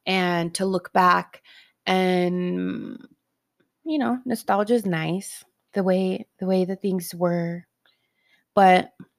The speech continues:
bruh, it's not that, it's not there anymore. <laughs> Like,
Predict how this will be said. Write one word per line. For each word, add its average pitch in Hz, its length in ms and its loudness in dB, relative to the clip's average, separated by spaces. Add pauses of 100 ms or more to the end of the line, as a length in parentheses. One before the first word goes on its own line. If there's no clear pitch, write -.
(160)
bruh, 196 380 -4 (120)
it's 233 160 -4
not 254 260 0
that, 240 320 4
it's 233 160 0
not 277 180 2
there 294 160 6
anymore. 214 500 -2
<laughs> 196 40 -20 (880)
Like, - 720 -2